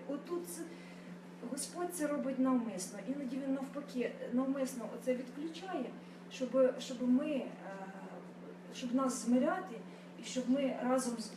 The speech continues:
з допомогою Святого Духа, е, працювали над своїм характером. Тому що у нас є дві важливі речі, в яких ми маємо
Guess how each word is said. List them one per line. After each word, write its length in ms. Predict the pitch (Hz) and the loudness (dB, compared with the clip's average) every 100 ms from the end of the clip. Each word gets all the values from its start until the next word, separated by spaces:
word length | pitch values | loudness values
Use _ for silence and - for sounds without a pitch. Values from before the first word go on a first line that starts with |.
| - | -6
з 40 | |
допомогою 480 | - 226 254 262 240 | -6 2 6 8 6
Святого 400 | - 240 233 233 208 208 | 4 -2 -2 -4 -4 -6
Духа, 360 | 302 339 339 262 | -4 -4 -4 -6
е, 640 | - - - - - - 185 185 185 | -10 -14 -14 -14 -14 -12 -10 -10 -4
працювали 600 | 240 - 247 269 277 262 | -4 0 0 0 4 4
над 180 | 233 240 | 4 0
своїм 320 | 226 226 226 - | -4 -2 -2 -2
характером. 540 | 226 185 165 - 175 170 180 | -4 -4 -6 -10 -12 -10 -8
Тому 160 | 233 254 | 0 0
що 260 | 254 220 180 - 226 | 0 -6 -6 -8 -4
у 20 | |
нас 420 | 233 240 233 - - - | 0 0 0 -6 -10 -10
є 200 | 226 208 190 - - - - - - | -6 -6 -8 -14 -16 -16 -14 -8 -2
дві 100 | 302 | 0
важливі 480 | 330 320 294 285 | 0 0 0 4
речі, 280 | 269 254 - | 6 4 2
в 200 | 208 190 | -8 -10
яких 160 | 226 226 | -10 -6
ми 120 | 214 | -4
маємо 200 | 214 214 | -2 -2